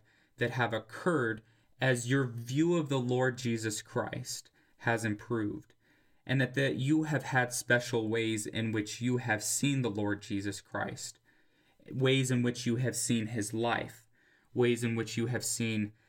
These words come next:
actions that he has done, ways in which you have seen his atoning sacrifice that he has made, his death on the cross, his pain in Gethsemane, his willingness to bear your burden,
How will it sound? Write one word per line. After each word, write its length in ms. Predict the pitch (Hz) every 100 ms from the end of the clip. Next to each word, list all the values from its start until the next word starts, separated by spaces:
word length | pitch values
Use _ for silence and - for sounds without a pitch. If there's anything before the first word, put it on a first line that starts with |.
| _ _ -
actions 520 | 127 127 - 123 110
that 140 | 113
he 200 | 120 117
has 220 | 113 104 -
done, 320 | 107 101 101 _ _ -
ways 280 | 123 123
in 100 | 123
which 240 | 117 117 -
you 80 | 120
have 180 | 123
seen 480 | - - 123 123 117 - - _
his 220 | - 123
atoning 520 | 113 - - 135 131 120
sacrifice 1040 | - 120 117 - 110 - - 127 - - _ _
that 140 | 113 110
he 180 | 123
has 220 | 117 110 104
made, 420 | 104 104 107 - _ _ _
his 220 | - 120 104
death 320 | 123 123 -
on 160 | 117
the 60 | 107
cross, 560 | - 120 104 104 107 -
his 220 | 127 113
pain 400 | - 127 127 123
in 140 | 113
Gethsemane, 800 | 113 107 - - 107 104 104 104 - _ _ _ _ _
his 200 | 127 117
willingness 540 | 117 127 131 127 120 -
to 100 | 123
bear 260 | 117 113
your 180 | 110 107
burden, 460 | 104 113 104 101